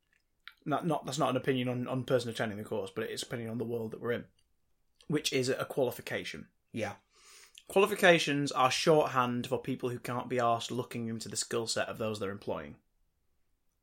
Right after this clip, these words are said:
Speaker 1: We get that.
Speaker 2: Yeah,
Speaker 1: We
Speaker 2: yeah.
Speaker 1: get that. So many agencies are only interested in you if you have a spotlight page.
Speaker 2: Yeah.
Speaker 1: Which requires you spending a hundred odd quid a year on this thing.
Speaker 2: For something that is next to useless for a lot of people.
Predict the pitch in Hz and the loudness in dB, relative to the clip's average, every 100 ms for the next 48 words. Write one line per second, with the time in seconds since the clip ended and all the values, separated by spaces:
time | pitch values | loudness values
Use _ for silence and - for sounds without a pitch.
0 | _ _ _ _ _ - 196 151 120 107 | _ _ _ _ _ 6 8 10 6 2
1 | 123 107 101 196 165 123 117 - 190 180 | 0 0 8 10 10 6 4 8 8 8
2 | 165 160 165 143 - 127 135 139 139 135 | 8 8 6 2 -2 2 2 2 2 0
3 | 139 131 - 113 117 113 110 101 - 113 | -2 -4 -4 -2 -4 -4 -4 -6 -6 -6
4 | 110 - - 208 90 - - 80 76 - | -2 -2 -2 -4 -10 -10 -8 -8 -12 -18
5 | - 110 87 - - 127 - 147 131 117 | -12 -12 -12 -14 -10 -8 0 4 4 2
6 | 120 131 117 113 110 110 120 110 101 107 | -2 -2 -2 -2 -6 -6 -6 -6 -8 -4
7 | 113 95 87 71 - _ _ _ _ _ | -6 -4 -6 -8 -10 _ _ _ _ _
8 | - 113 107 - - 80 80 - _ - | -10 -8 -6 -6 -6 -8 -10 -20 _ -8
9 | 139 131 117 113 107 - 113 107 - - | -4 -4 -4 -6 -6 -6 -10 -10 -14 -12
10 | 135 135 113 - 104 101 98 104 98 110 | -2 0 0 -4 -8 -8 -8 -10 -10 -8
11 | 98 95 87 92 95 92 | -6 -6 -6 -10 -12 -12